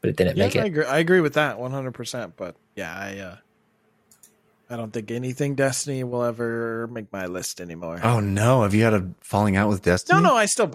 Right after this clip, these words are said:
Speaker 2: I still play it. It's
Speaker 3: Okay.
Speaker 2: just, you know, there, uh,
Speaker 3: What about
Speaker 2: there's that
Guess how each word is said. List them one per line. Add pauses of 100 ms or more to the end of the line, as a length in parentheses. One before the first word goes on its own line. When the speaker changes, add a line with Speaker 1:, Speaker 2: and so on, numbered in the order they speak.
Speaker 2:
I
still
play
it.
It's
Speaker 3:
Okay.
Speaker 2:
just,
you
know,
there,
uh, (1160)
Speaker 3:
What
about
Speaker 2:
there's
that